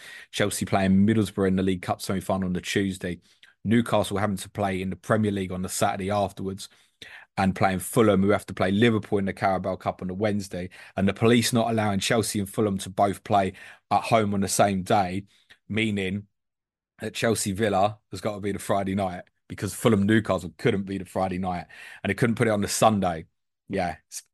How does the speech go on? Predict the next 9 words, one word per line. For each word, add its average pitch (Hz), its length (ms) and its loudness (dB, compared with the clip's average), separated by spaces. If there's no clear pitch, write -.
messy 92 340 2
because 95 280 -2
Villa 113 260 4
are 107 100 6
also 104 280 2
playing 98 240 2
on 95 80 -2
the 90 80 -2
Tuesday. 92 540 -4